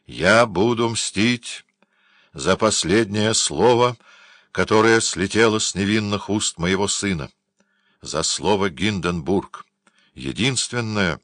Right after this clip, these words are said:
оставшееся после него в мире. Я должна стереть это слово с лица земли.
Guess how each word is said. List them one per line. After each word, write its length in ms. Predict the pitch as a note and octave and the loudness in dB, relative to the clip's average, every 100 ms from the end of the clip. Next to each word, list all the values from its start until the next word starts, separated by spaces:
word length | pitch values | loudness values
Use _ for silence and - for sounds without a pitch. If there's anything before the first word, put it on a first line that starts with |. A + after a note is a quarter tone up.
| _ _ _ - - | _ _ _ -20 -14
оставшееся 920 | C2+ - - F#2+ G2+ - F#2 F2+ - D#2+ | -10 -8 -2 -2 -2 -4 -4 -4 -4 -6
после 420 | D#2+ D#2 - D2+ | -4 -6 -6 -8
него 260 | C2 C#2 C#2+ | -6 -6 -8
в 80 | |
мире. 300 | B1+ C2+ B1 - _ _ _ _ _ _ _ | -8 -12 -12 -18 _ _ _ _ _ _ _
Я 200 | - E2 | -6 -4
должна 540 | E2+ G2 F2 D2+ F#2 | 0 0 -2 -2 0
стереть 640 | F#2+ - - F2 F2+ C3 C3+ | 0 -4 -4 0 2 2 2
это 220 | C3 C3 | -4 -4
слово 520 | - - A2 A2 G2+ | -6 -4 -2 -2 -2
с 160 | F#2+ - | -6 -8
лица 400 | D#2 E2+ - D#2 | -8 -8 -6 -8
земли. 380 | C#2+ C2+ B1+ | -8 -10 -10